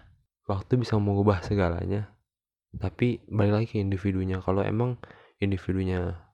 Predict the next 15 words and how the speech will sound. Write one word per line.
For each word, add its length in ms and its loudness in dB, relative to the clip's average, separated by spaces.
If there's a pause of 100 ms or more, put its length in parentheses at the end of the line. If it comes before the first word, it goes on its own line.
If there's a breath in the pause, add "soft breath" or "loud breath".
(840)
nggak 160 -2
pengen 240 -2
berubah, 400 0
ya 420 -8
percuma. 640 -4 (560)
Waktu 320 -4
tetap 240 -6
udah 80 0
jalan, 400 0
tapi 240 -4
dia 160 -2
nggak 160 -2
berubah. 400 -6 (720)
Wow. 1120 -10 (1300 loud breath)
<laughs> 500 0